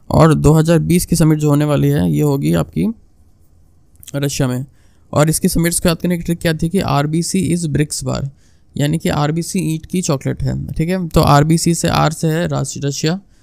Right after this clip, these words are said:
बी से ब्राज़ील, सी से चाइना, इस से है इंडिया और साउथ अफ्रीका, इस से। फिर ब्रिक्स से आता है बी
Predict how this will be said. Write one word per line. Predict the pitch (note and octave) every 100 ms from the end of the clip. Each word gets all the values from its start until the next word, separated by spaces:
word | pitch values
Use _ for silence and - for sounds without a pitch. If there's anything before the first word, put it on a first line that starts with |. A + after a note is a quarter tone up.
| _ _ -
बी | C#3+
से | D#3+ D#3+
ब्राज़ील, | D3+ C#3+ C#3 D#3+
सी | D#3+ D3+
से | D#3+
चाइना, | D#3 C#3 C#3+ E3
इस | B2+ D#3+
से | - D3+
है | D#3+ C#3
इंडिया | C#3 D3+
और | D#3+
साउथ | D#3 C#3+
अफ्रीका, | C#3+ - C#3+ E3+ F#3+ -
इस | A#2 D#3
से। | - E3 G3 - _ - _ _ _ _ _ _ _ _ _ _ _ _ _ _ _ _ _ _ _ _ _ _ _ _ _ _ _ _ E3
फिर | D#3+
ब्रिक्स | D3 E3 -
से | F3+
आता | E3 D#3 D#3+
है | E3
बी | D#3 D3+ F3